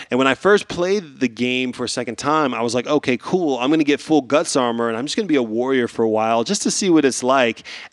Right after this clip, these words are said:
And I go to that cave, and nothing.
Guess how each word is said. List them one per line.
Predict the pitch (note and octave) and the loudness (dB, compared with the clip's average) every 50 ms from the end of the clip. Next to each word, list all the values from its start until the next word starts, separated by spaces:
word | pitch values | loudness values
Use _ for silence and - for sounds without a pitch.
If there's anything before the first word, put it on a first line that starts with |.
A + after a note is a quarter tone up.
| _ - | _ 0
And | C3+ C3 C3 C3 C3 C3 C3 C3 C3 B2+ B2+ B2+ B2 | 2 2 4 4 4 4 4 4 4 4 4 4 2
I | B2 B2 | 2 4
go | A#2 C#3+ D#3 | 6 6 6
to | D#3 | 6
that | D3 C#3+ C3+ - | 6 4 2 2
cave, | - - D#3 D#3+ D#3 C#3+ C3+ C3 B2+ B2 A2 A#2+ | 0 0 2 4 4 4 4 2 2 0 -2 -6
and | B2+ B2 B2 A#2+ A#2+ B2 B2 A#2+ A#2+ A#2+ A#2+ A#2+ A#2+ A#2+ A#2+ A#2+ A#2+ A#2 A#2 A#2 A#2 A#2 A#2 A#2 A#2 A#2 A#2 A2+ A#2 | -6 -4 -2 -2 0 0 0 0 0 0 0 0 0 0 0 0 0 0 0 0 0 0 0 0 0 0 0 0 2
nothing. | B2 B2+ B2 - G#2 G#2+ - | 2 2 2 0 -4 -12 -12